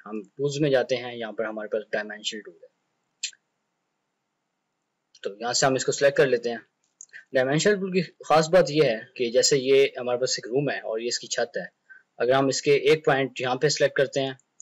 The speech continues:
mouse left click करके और दूसरा point हम यहाँ पे select करते हैं mouse के left click करके और इसको हम ऊपर लेके आते हैं और यहाँ पर हम इसे छोड़ देते हैं। इसकी खास बात ये है कि ये देखें,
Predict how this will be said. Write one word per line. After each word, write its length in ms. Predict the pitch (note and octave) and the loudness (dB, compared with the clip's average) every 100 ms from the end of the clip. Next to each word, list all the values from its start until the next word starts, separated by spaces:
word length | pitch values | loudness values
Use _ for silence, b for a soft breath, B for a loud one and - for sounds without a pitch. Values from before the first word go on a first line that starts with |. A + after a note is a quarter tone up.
| - _ _ _ _ A2 | -20 _ _ _ _ -4
mouse 300 | A2 A#2 - | -2 -2 -2
left 240 | A2+ A#2 - | -2 -2 -4
click 180 | C3 B2 | -6 0
करके 280 | B2 A#2 C3+ | 0 2 -2
और 140 | A#2 | -2
दूसरा 280 | G#2+ A2 C3 | -6 -2 -2
point 260 | A#2+ B2 B2 | 0 -4 -4
हम 140 | A2+ | -6
यहाँ 140 | G#2+ A#2 | -6 -4
पे 100 | C3 | -6
select 300 | - G2+ - | -6 -8 -8
करते 260 | F#2 - | -10 -12
हैं 140 | G#2+ _ _ _ _ _ G#2+ | -18 _ _ _ _ _ _
mouse 400 | G#2 G#2 G#2+ - | -14 -10 -10 -8
के 80 | A#2+ | -8
left 260 | G2+ G#2+ - | -6 -8 -8
click 200 | A2 G2 | -12 -6
करके 360 | G2+ G2 A#2+ - _ _ _ - - _ | -6 -6 -10 -10 _ _ _ -20 -20 _
और 300 | A2 G#2 G2+ - | -8 -4 -4 -6
इसको 200 | - D3 | -8 -4
हम 120 | C3+ B2+ | -6 -6
ऊपर 380 | C3+ - E3+ - - _ _ _ _ _ A#2 | -6 2 2 0 -12 _ _ _ _ _ -14
लेके 220 | A#2+ C3 | -2 -2
आते 180 | A2 B2 | -2 -6
हैं 40 | |
और 80 | A#2 | -6
यहाँ 120 | A2 | -8
पर 120 | A#2 | -6
हम 180 | A2 G#2+ | -8 -8
इसे 120 | - - | -12 -14
छोड़ 160 | G2 | -18
देते 240 | F2 - - | -18 -20 -20
हैं। 100 | _ _ _ _ _ _ _ _ _ _ _ _ _ _ - | _ _ _ _ _ _ _ _ _ _ _ _ _ _ -8
इसकी 180 | - F#3+ | -4 0
खास 300 | D#3 D3+ D#3 | 2 2 4
बात 180 | E3+ D3+ | 4 4
ये 100 | D3 | 0
है 160 | A#2 A#2 _ _ _ _ _ - | 0 -6 _ _ _ _ _ -2
कि 140 | B2+ B2 B2 - _ _ _ _ _ _ - | 0 2 0 -6 _ _ _ _ _ _ -6
ये 140 | C3 | -2
देखें, 280 | A2+ - - | -2 -4 -16